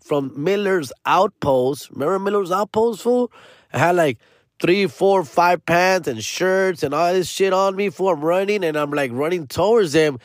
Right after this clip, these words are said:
I didn't know they were anti-looters, bro. I, I didn't know that was a, I didn't even know that was a thing. I thought they were more just people coming to loot. I was like, like, "This way, guys, this way," kind of shit.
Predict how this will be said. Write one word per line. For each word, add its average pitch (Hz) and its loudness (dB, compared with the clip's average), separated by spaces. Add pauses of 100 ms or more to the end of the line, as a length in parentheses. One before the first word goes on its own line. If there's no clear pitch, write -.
(320)
I 160 2
didn't 262 0
know 254 2
they 202 2
were 170 0 (100)
anti-looters, 135 -2
bro. 139 0 (240)
I, 165 -2
I 135 0
didn't 247 -2
know 165 0
that 135 0
was 120 -2
a, 104 -6 (200)
I 196 0
didn't 277 2
even 233 0
know 214 2
that 208 4
was 160 0
a - -18 (100)
thing. 214 -2 (500)
I 185 -2
thought 247 0
they 226 4
were 202 4
more 196 2
just 170 -2
people 175 -4
coming 196 0
to 160 0
loot. 233 2
I 226 2
was 240 -2
like, 208 0
like, 165 -2
"This 302 0
way, 285 2
guys, 269 0
this 302 -2
way," 269 0
kind 170 -4
of 147 -6
shit. 147 -2